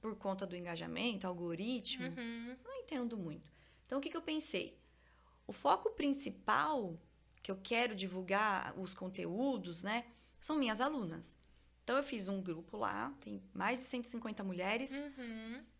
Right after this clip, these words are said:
Speaker 1: Então, todos os dias eu posto conteúdo lá. Aí, tem dia que eu falo, "Gente,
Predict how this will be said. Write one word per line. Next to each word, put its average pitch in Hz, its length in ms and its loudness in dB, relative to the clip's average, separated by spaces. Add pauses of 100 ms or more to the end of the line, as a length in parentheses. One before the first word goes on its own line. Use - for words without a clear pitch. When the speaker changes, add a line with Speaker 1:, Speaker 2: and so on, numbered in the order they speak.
(300)
Speaker 1:
Então, 262 320 4
todos 294 380 2
os 269 120 0
dias 254 240 6
eu 269 80 8
posto 240 360 0
conteúdo 214 440 0
lá. 370 320 2 (960)
Aí, 196 420 0
tem 269 180 2
dia 240 140 6
que 247 60 -6
eu 247 40 -2
falo, 214 240 -2
"Gente, 208 760 -6